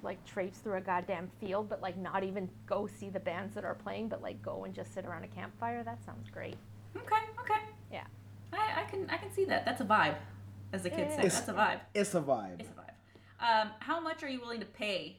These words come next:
Speaker 2: to see your fave artist or band? Our listeners,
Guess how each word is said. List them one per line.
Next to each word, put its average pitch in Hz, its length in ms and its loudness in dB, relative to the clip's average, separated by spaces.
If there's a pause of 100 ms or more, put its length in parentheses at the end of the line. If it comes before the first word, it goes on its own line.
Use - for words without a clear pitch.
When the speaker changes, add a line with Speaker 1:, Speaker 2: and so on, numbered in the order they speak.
Speaker 2:
to 196 80 -14
see 202 140 -10
your 175 140 -8
fave 175 300 -4 (220)
artist 160 320 -6
or 160 100 -12
band? 165 400 -6 (160)
Our 185 80 -4
listeners, 196 680 -2